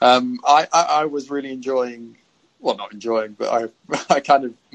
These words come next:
was musing after Nadal had won that. Um, he's only one slam win away from actually equaling Pete Sampras's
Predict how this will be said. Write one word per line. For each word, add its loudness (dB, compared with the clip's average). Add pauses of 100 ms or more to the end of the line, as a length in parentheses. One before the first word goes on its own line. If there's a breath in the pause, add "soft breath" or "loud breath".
(140)
was -2
musing 0
after 4
Nadal 2 (460 soft breath)
had 0
won 4
that. -2 (340)
Um, 2 (640)
he's -2
only 2
one 0
slam 2
win 0
away 4
from -2
actually -2 (640)
equaling 4
Pete 2
Sampras's 0